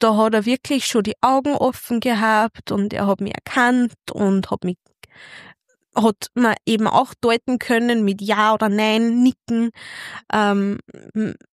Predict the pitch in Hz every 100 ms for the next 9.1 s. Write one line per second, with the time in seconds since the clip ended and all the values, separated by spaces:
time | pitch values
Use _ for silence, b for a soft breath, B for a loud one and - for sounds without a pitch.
0 | - 220 214 208 220 214 220 190 202 240
1 | - - _ _ _ _ _ _ - -
2 | 220 226 208 _ _ _ _ - - 214
3 | 208 208 226 - 247 269 262 262 233 226
4 | - 208 202 196 190 - 247 240 254 269
5 | 233 233 254 - - 220 - 254 233 220
6 | 214 220 220 214 - 220 220 214 226 208
7 | - 226 226 214 220 208 208 202 196 220
8 | - 285 277 262 254 - 202 202 208 190
9 | -